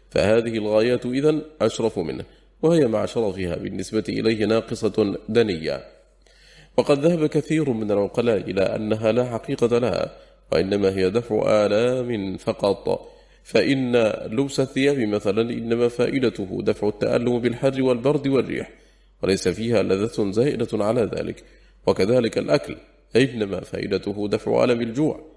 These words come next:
ولهذا لو لم يجد ألم الجوع لم يستطب الأكل، وكذلك الشرب مع العطش والراحة مع التعب. ومعلوم أن في مزاولة ذلك وتحصيله ألم وضرر،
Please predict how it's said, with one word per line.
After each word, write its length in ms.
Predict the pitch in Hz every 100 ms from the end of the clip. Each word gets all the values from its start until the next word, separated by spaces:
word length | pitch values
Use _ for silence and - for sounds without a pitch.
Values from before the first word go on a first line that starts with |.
| _ _
ولهذا 480 | - 85 95 107 101
لو 160 | 87 98
لم 220 | 107 98
يجد 280 | 113 113 -
ألم 280 | 131 123 104
الجوع 320 | 98 127 139
لم 240 | 127 156
يستطب 460 | 127 - 117 107 95
الأكل، 400 | 90 101 - 73 - - _ _ 85
وكذلك 520 | 87 95 117 110 -
الشرب 340 | - 127 117
مع 220 | 104 -
العطش 460 | 104 101 143 120 - - _ _ -
والراحة 420 | 92 107 110 95 95
مع 200 | 107 101
التعب. 560 | - 98 80 - - - _ -
ومعلوم 480 | 131 123 135 143 131
أن 260 | 123 120 113
في 160 | 117
مزاولة 500 | 107 101 104 107 110 104
ذلك 380 | 101 117 101
وتحصيله 840 | 107 107 104 - 120 107 98 95 117
ألم 240 | 127 104
وضرر، 380 | 107 104 139 113